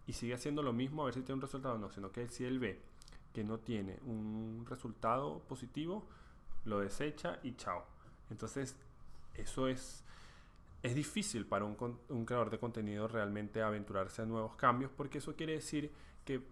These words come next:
eh, puedes perder lo que es la esencia de tus videos, pero él no lo hace, porque él siempre tiene la particularidad que es él mismo cuando hace estos videos.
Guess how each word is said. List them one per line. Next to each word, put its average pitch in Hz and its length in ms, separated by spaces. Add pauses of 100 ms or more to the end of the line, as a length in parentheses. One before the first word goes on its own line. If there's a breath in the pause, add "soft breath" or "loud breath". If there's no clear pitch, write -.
eh, 117 320 (140)
puedes 131 720 (400 loud breath)
perder 120 760
lo 113 220
que 110 120
es - 140 (280)
la 120 480
esencia 127 580
de 131 80
tus 123 220
videos, 110 280
pero 107 160
él 117 80
no 117 100
lo 135 160
hace, - 200 (160)
porque 170 500
él 170 200 (480 loud breath)
siempre 156 420
tiene 143 180
la 143 120
particularidad 160 640
que 123 200
es 117 120
él 135 160
mismo 131 580
cuando 101 300
hace 104 220
estos - 280
videos. 90 320